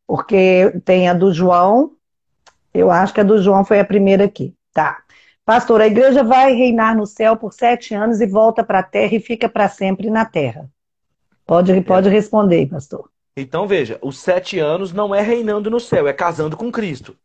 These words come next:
Speaker 2: que tá acontecendo
Speaker 1: Uhum.
Speaker 2: nos sete anos, logo após o arrebatamento, João, é a igreja é arrebatada, passa pelo tribunal de Cristo, que nós já discutimos aí em lives passadas, passa pelo tribunal de Cristo,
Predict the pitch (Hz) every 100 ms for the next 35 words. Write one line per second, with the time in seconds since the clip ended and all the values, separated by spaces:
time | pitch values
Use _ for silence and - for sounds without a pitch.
0 | - 160 165 160 165 170 151 151 160 214
1 | - 135 - 131 143 160 120 143 175 170
2 | - 135 127 131 117 117 110 156 196 143
3 | 123 113 101 _ _ - 135 123 117 120
4 | 113 113 110 98 95 107 113 120 110 135
5 | 180 - 127 127 - 117 113 113 110 101
6 | 104 117 123 180 - 127 107 107 - 120
7 | 110 110 104 104 104 101 98 98 98 123
8 | 135 127 139 202 - _ _ - 123 123
9 | 117 110 107 98 104 123 156 151 185 240